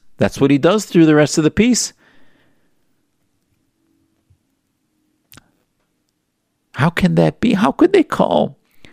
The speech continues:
leading Muslims who, books published in Washington, the five hundred most influential Muslims funded by the Saudis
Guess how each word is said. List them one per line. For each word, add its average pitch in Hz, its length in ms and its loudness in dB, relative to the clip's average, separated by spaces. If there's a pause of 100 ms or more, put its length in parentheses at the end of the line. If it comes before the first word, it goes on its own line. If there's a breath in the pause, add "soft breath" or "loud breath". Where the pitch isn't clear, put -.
(300 soft breath)
leading 185 540 2
Muslims 175 500 0
who, 156 260 2 (1120 soft breath)
books 113 400 -2
published 311 560 0
in 240 140 2
Washington, 277 720 0 (320)
the - 100 -2
five 226 380 0
hundred 240 300 0
most 233 380 2 (220 loud breath)
influential 247 760 2
Muslims 226 420 0
funded 247 460 0
by 214 180 2
the 208 80 2
Saudis 220 600 0